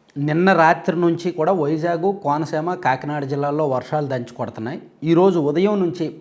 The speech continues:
పది, పదకొండు ఆ టైం నుంచి కోనసీమ, అమలాపురం and కాకినాడ ఆ ప్రాంతాల్లో బీభత్సమైన గాలులు, గంటకు అరవై, డెబ్బై కిలోమీటర్ల వేగంతో గాలులు వీస్తున్నాయి.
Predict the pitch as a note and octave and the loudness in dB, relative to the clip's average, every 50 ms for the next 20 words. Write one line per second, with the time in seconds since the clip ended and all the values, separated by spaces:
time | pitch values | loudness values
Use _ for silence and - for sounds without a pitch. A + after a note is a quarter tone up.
0 | - - - - _ _ - - B2+ - _ _ C3 C3 A#2+ A2 - D3+ C#3+ D3+ | -20 -20 -20 -20 _ _ -20 -20 -20 -20 _ _ -10 -10 -10 -4 0 0 2 2
1 | F#3 G3 G3 F#3+ D#3+ D3+ D#3+ E3+ E3 E3+ E3+ E3+ E3 - - A#2+ B2+ C#3+ C#3 D#3 | 2 2 2 2 0 0 0 -2 -4 -4 -4 -2 -2 -2 -2 -2 -2 -2 -2 -4
2 | D#3 D#3+ D#3+ D#3+ D#3+ D3+ C#3 - G#3+ G#3+ A3 - - C#3 C#3 D#3 F#3 G3+ F#3+ G3 | -4 -4 -4 -4 -6 -6 -6 -8 -10 -10 -10 -8 -4 -2 0 0 0 0 -2 -2
3 | G3 F#3+ F3 C#3+ - - B2+ C#3 D#3+ F3 F#3 F3+ F3 - E3+ E3 F3 E3+ - D3 | -4 -4 -4 -6 -4 -4 -2 0 4 4 6 4 4 2 0 -2 -2 -2 -4 -6
4 | C#3+ C#3 C#3 - D3 C#3 D#3 - D#3 E3 E3 D#3+ E3 E3 - - B2+ C3+ F3+ - | -8 -10 -6 -4 -2 -2 -2 -2 -2 -4 -2 0 0 -2 -2 -2 -2 -2 -2 -2
5 | - D#3 D3+ D#3 D#3+ D#3 E3 D#3 D#3+ F#3 F#3+ D3+ B2 G#2+ A2 C3+ D3+ E3+ F3 F#3 | -4 -4 -4 -4 -4 -4 -4 -2 -2 -4 -6 -8 -10 -10 -6 -4 -2 -2 -4 -6
6 | - - F#3 F#3 F#3 F3+ E3+ C#3+ A2+ C3+ C3+ C#3+ D#3+ D#3+ C#3 A#2 - - - - | -8 -8 -6 -4 -2 -2 -2 -2 -2 0 2 2 2 2 0 -4 -8 -14 -20 -20
7 | _ _ - - - _ _ - A#2+ C#3 C#3+ E3+ E3 F#3+ F#3+ G3 - - D3 D#3+ | _ _ -20 -20 -20 _ _ -4 0 0 0 0 0 -2 -2 0 0 2 2 2
8 | E3 F3 F3 E3 D#3+ D3 D#3+ D#3+ D#3 D#3+ D#3 E3 D#3+ E3 D#3+ D3 C#3 C#3+ D3+ D3 | 2 2 2 0 0 0 -2 -4 -4 -2 -2 -2 0 -2 -2 -4 -4 -4 -4 -2
9 | C#3 C#3+ C#3+ C#3+ D#3 D3+ D3+ F#3 E3+ C3 C3+ C3+ D3+ D#3+ D#3 C#3+ C#3 C#3 C3+ - | -2 -2 -2 -4 -4 -6 -6 -6 -6 -2 0 2 2 2 2 0 -2 -4 -6 -6
10 | - C3 C3+ E3+ G#3 - | -8 -8 -8 -6 -8 -10